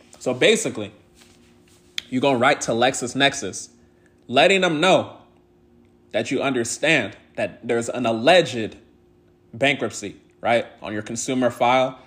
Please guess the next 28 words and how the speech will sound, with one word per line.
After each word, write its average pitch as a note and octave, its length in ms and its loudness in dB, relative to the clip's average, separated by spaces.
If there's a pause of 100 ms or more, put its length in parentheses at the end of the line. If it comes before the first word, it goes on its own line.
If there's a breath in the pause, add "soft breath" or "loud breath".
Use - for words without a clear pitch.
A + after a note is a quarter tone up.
(180 loud breath)
under B2+ 180 -2
your A2+ 160 0
public B2+ 460 0
records A#2 440 0 (140)
section. A#2 520 -2 (760 soft breath)
That's C#3 280 2
a B2 80 4
violation A#2+ 600 2
of G#2+ 120 -6
your G2 80 -4
rights G#2+ 240 -2
of G2+ 100 -8
privacy. G#2+ 380 -4
Why B2+ 180 4
is D3 80 4
that C3+ 140 6
a A2 40 4
violation A2+ 480 2
of G2+ 60 -10
your G2 100 -6
rights A2+ 200 -2
of G#2 80 -14
privacy? G2+ 400 -6 (220 loud breath)
Let's F#3 200 4
go F#3+ 160 4
into F#3+ 160 -2
the, B2+ 420 0
uh, A2+ 540 -2